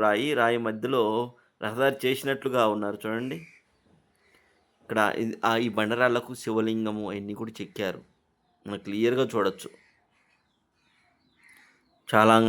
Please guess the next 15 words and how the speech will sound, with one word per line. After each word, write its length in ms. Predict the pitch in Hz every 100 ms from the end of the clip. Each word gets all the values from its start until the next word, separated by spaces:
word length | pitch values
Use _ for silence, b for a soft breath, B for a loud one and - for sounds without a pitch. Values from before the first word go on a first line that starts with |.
| -
అందంగా 260 | 107 113 104
ఉంటుంది 200 | 95 98
ఈ 40 | 101
ప్రదేశం. 320 | 92 85 - - - _ _ -
అయితే 180 | 160 233 190
ఈ 20 | 139
గోపాల 280 | 156 196 196
స్వామిని 520 | 185 160 165 165 170 139 117 143 135
గోపాల 260 | 147 160 156
తాత, 140 | 151 147
గోపాల 340 | 127 123 135
తాత 240 | 123 120 127 117
అని 140 | 113 120
అయితే 180 | 117 147 135
ఈ 100 | 117